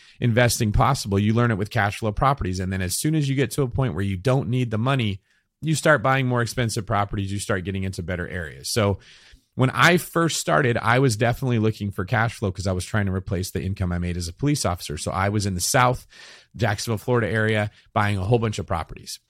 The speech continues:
Now, at a certain point, I didn't need that cash flow anymore. I am now selling all of those and reinvesting that money into areas with much higher appreciation potential, taking on more debt and making the, taking the position that I think we're gonna have a lot of inflation and I wanna benefit from it. So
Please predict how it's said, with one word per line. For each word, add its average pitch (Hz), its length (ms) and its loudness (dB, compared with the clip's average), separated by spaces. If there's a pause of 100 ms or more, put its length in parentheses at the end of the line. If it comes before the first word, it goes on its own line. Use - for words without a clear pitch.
(300)
Now, 101 300 0
at 120 140 4
a 107 40 4
certain 175 280 4
point, 156 300 4
I 123 80 4
didn't 135 180 4
need 135 160 4
that 104 160 2
cash 131 300 2
flow 98 100 0
anymore. 90 320 0
I 104 120 2
am 104 120 4
now 98 160 2
selling 180 540 2
all 104 200 2
of 90 140 0
those 90 260 -2
and 95 260 -2
reinvesting 127 640 2
that 101 120 0
money 98 280 0
into 95 180 -4
areas 95 340 0
with 87 240 -4
much 110 300 -2
higher 123 260 2
appreciation 104 640 -2
potential, 92 580 0 (380)
taking 110 320 4
on 92 120 2
more 117 240 6
debt 107 320 4
and 98 200 -2
making 101 500 0 (100)
the, 90 400 0 (460)
taking 151 280 6
the 143 80 6
position 120 400 4
that 98 100 2
I 104 100 4
think 101 180 0
we're 95 100 -2
gonna 95 100 0
have 92 140 -2
a - 20 2
lot 92 160 2
of 90 40 -2
inflation 85 440 -4
and 85 100 -4
I 82 60 -4
wanna 82 180 -4
benefit 82 400 -8
from 69 200 -10
it. - 100 -20
So 95 320 2